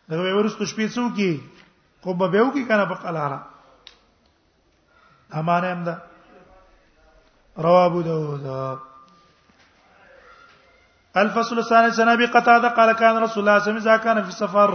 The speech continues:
وی نبی صلی الله علیه وسلم چې کله په سفر کې وو، عرس بلیل استجاع،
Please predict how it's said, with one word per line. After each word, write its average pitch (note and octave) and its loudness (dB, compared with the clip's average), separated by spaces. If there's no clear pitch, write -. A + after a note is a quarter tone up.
وی D#3+ -8
نبی F#3+ -4
صلی A3+ -4
الله A3+ -2
علیه A3 -4
وسلم - -
چې - -8
کله A#3 0
په G#3+ -4
سفر G#3+ -2
کې F3 -8
وو، G3 0
عرس F3 2
بلیل F3+ -4
استجاع، F3 -4